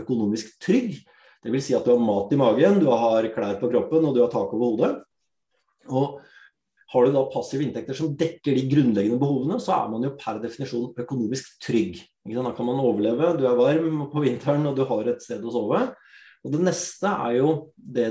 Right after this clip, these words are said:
du på en måte har av, skal vi si, livsstil, altså økonomisk frihet i form av hytta, bilen du kjører, eh,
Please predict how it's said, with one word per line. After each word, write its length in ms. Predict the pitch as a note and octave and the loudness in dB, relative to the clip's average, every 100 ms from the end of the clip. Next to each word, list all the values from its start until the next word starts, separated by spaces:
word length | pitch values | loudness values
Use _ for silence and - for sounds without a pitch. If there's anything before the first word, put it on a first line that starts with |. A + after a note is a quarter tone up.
| A#2 | 0
du 80 | C#3 C3+ | 0 -2
på 80 | - | -2
en 80 | C3+ | -4
måte 280 | B2 - B2 B2 B2 B2+ B2+ A#2+ | -4 -2 -2 0 -2 -4 -6 -2
har 220 | A2 A#2 | 0 0
av, 340 | A#2+ A#2 A#2 A#2+ | -2 -2 -2 -4
skal 140 | B2 | -8
vi 40 | A#2+ | -6
si, 140 | C3+ | -4
livsstil, 540 | C3 A2 - - D#3+ C#3+ B2+ | -4 -6 -10 -4 -2 -2 -4
altså 240 | B2 B2 B2 | -4 -2 -2
økonomisk 720 | B2+ B2 A2 G#2 A#2 A#2 - - | 0 0 0 -2 -4 -8 -14 -10
frihet 380 | A2+ G#2 A2 A2 | -4 -2 -2 -4
i 60 | A#2+ | -4
form 320 | A#2 G#2+ G#2+ | -4 -2 -2
av 220 | A2 G#2+ - - - _ - | 0 -2 -6 -16 -20 _ -2
hytta, 440 | C3+ - - A2+ A2 | -2 -2 0 0 2
bilen 260 | G#2 G#2 | 2 2
du 60 | G#2 | 0
kjører, 640 | G#2 G#2 G2+ G#2 G#2+ G#2 G#2+ | 0 0 0 0 0 -2 -4
eh, 640 | G2+ G#2 G2+ G2+ G#2 G2+ | -6 -6 -4 -4 -2 0